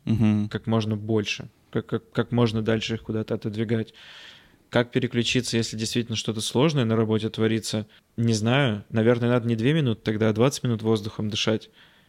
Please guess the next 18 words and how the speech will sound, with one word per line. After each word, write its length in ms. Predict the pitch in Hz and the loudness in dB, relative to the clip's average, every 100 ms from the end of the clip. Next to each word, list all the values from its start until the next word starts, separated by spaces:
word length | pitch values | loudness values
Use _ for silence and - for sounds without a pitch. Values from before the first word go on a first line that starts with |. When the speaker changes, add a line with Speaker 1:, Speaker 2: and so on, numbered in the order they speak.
| _ | _
Speaker 2:
И 100 | 113 | -4
прям 180 | 113 113 | 0 2
по-честному, 720 | 113 - 127 - 113 110 107 - _ _ _ - | 2 2 2 2 0 0 -2 -10 _ _ _ -10
э, 120 | - 107 | -4 -2
стараться 720 | - 113 120 123 113 110 - - _ _ _ - | 2 4 4 4 0 0 -2 -12 _ _ _ -8
уходить 440 | 104 - 117 117 | -6 0 0 0
от 100 | 107 | 0
этих 260 | 104 110 - | -2 -4 -2
мыслей. 480 | 117 151 131 110 - _ _ _ _ _ - _ | -2 0 0 -2 -4 _ _ _ _ _ -20 _
Просто 320 | 123 120 - | 2 2 0
когда 280 | 117 113 123 | -2 2 4
у 60 | 120 | 4
нас 200 | 120 123 | 2 0
очень 200 | 117 113 | -2 -4
сложные 380 | - 120 113 110 | 0 0 2 -2
задачи 340 | 110 131 143 | 0 0 0
в 60 | 117 | -2
мозгах, 460 | 113 113 117 - | -2 0 0 -2